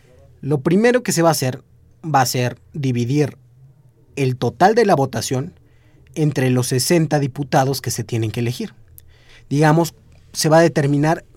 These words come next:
cuántos votos cuesta una diputación. Una vez que tengamos ese cociente, se va a asignar la diputación a los candidatos independientes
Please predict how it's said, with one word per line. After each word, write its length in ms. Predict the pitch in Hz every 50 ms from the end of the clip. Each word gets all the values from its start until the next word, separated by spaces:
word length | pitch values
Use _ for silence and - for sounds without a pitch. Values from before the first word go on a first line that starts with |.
| -
cuántos 520 | - - 175 170 175 180 - - 165 147 127
votos 480 | 131 165 175 170 165 - 160 151 -
cuesta 320 | - - 160 139 - - 156
una 200 | 143 139 139 139
diputación. 580 | 139 131 - 123 117 - 98 98 - 85 - - - - - - - - - - - - - - _ - - - - - - - - - - -
Una 280 | 147 160 185 185 190 185
vez 360 | 175 180 180 175 - - - - - - - - - -
que 120 | - 139
tengamos 800 | 127 - 131 131 127 139 139 139 139 143 135 127 - - - - - - - - - - -
ese 300 | - 131 127 123 - 147
cociente, 600 | - 180 185 - 202 180 143 127 - - 208 - - _ _ _ _ _ _ _ _ _ - _ _ _ _ - _ _ - - - - - -
se 220 | - - - 143
va 140 | 135 151 151
a 40 | 160
asignar 520 | 156 - 185 156 160 160 160 151 147 -
la 160 | - 147 123
diputación 540 | 117 113 101 - 127 117 - 110 117 151 160
a 80 | 165 156
los 120 | 139 127
candidatos 480 | - 120 110 107 123 131 127 - - -
independientes 840 | 156 147 143 131 - 151 151 143 143 139 127 131 156 151 151 - -